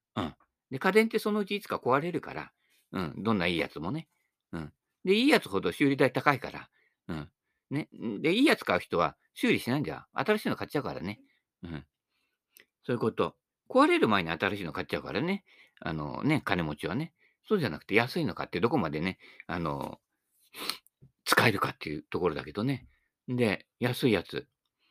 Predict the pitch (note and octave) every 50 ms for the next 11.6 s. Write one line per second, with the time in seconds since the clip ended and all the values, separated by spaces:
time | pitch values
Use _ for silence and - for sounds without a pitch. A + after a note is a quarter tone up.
0 | _ _ _ - G3+ G#3+ G#3 G3 F#3+ - - - B3 B3 B3 A3 D3 A#2 G2+ G#2+
1 | B2+ G#3+ G#3+ G3+ F#3 F#3+ - C#4+ D#4+ E4 D#4+ E4 D4 A3 G3+ F#3 A3 G#3 - -
2 | - F#3+ F#3 F3+ E3 D#3+ - C#3 C#3+ D#3 A2 - - _ _ _ _ _ _ _
3 | _ - - A3+ A3+ C4+ C4+ B3 F#3 G#2+ F2 E2+ - - - - D#2+ - - E2+
4 | A#2 D#3+ F#3 - _ _ _ _ _ _ _ _ _ _ _ _ _ _ _ _
5 | - - B3+ B3+ G3+ G#2+ D#2+ - _ _ _ _ _ _ _ _ _ _ _ _
6 | - C#3 C#3 C3+ C3 - - - F#3+ F3 E3+ E3+ E3 F#3+ F3+ E3 E3 D#3 D3+ C3+
7 | B2+ B2+ A#2+ C3 A#2 C3 E3+ G3 F3+ B2 - - - A2+ G#2 F2+ D#2+ - F2+ D#2
8 | - _ _ _ - - A3 A#3+ A#3+ A#3 A3+ A#3 A#3 G#3 D3 A#2+ - F2 - -
9 | A2+ - - - C4+ C4+ - A#3 A3+ - - - - _ _ _ - _ _ _
10 | _ _ _ _ _ _ - - C#3 - - D4 D4 D4 - D#3+ A#2 E2+ - -
11 | - - - E3+ E3+ E3+ E3 - - F3 D#3